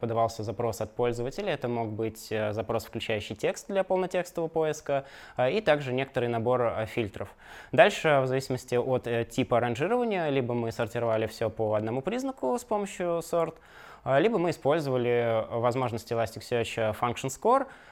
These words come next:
э, и, соответственно, м, уже выстраивали ленту по определённым критериям для того, чтобы обеспечить, э, некоторую релевантность.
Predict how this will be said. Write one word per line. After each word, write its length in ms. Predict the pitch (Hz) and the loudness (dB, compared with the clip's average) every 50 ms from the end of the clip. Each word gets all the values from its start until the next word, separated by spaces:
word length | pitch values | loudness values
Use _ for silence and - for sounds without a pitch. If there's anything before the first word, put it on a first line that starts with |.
| - - - | -18 -10 -6
э, 240 | 120 120 120 - | -2 0 0 0
и, 140 | - 160 196 | 0 -2 -2
соответственно, 1040 | 196 - 120 117 - 123 139 - - 139 123 117 117 113 113 110 110 110 107 107 101 - | 0 0 -2 0 0 -2 -4 -2 -2 -2 -2 0 0 0 -2 -2 0 0 -2 -2 -4 -6
м, 420 | 110 117 117 113 110 107 107 104 - | -8 -8 -6 -6 -6 -6 -6 -6 -4
уже 260 | 104 113 110 123 139 | -4 -2 0 2 2
выстраивали 500 | 139 123 - - 117 123 131 135 123 113 | 2 0 0 2 4 4 4 4 4 2
ленту 340 | 107 110 120 131 127 - 113 | 0 0 -2 -2 -4 -6 -8
по 440 | 98 - 117 117 120 123 120 120 - | -6 -4 -2 0 2 2 2 2 0
определённым 520 | 104 110 - 113 113 117 123 123 120 110 104 | 0 -2 -4 -4 -2 0 0 0 0 -2 -2
критериям 580 | - 113 110 - 151 190 220 196 143 123 110 - - - - - - - | -4 -4 -2 0 0 0 0 0 -2 -2 -4 -8 -12 -20 -20 -18 -10 -6
для 160 | 123 110 120 | -6 -4 0
того, 160 | - 127 151 | 0 0 0
чтобы 240 | 147 - 127 120 117 | 0 -2 0 0 0
обеспечить, 560 | 110 110 104 - - 139 135 - - - - | 0 0 -2 -4 -4 -4 -4 -6 -12 -10 -6
э, 140 | 110 110 110 | -4 -4 -2
некоторую 540 | 113 123 120 - - 120 117 113 113 113 - 80 | -2 -4 -4 -4 -2 0 0 0 0 -2 -2 -4
релевантность. 680 | 117 113 117 123 117 113 107 95 - 107 98 - - | -4 0 0 2 2 2 0 -2 -4 -8 -12 -12 -16